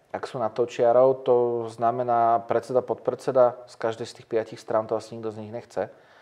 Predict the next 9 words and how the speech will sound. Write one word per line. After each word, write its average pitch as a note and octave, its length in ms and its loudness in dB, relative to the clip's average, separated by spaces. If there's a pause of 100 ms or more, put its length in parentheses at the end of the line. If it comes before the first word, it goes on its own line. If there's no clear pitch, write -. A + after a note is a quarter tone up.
(360)
A A2 460 2
určite B2 340 -2
veľkú B2 380 2
rolu B2 180 4
zohráva A#2+ 480 4
aj A#2 80 -6
tá A#2 60 -4
skúsenosť A#2+ 580 -10
Pirátov A2+ 640 2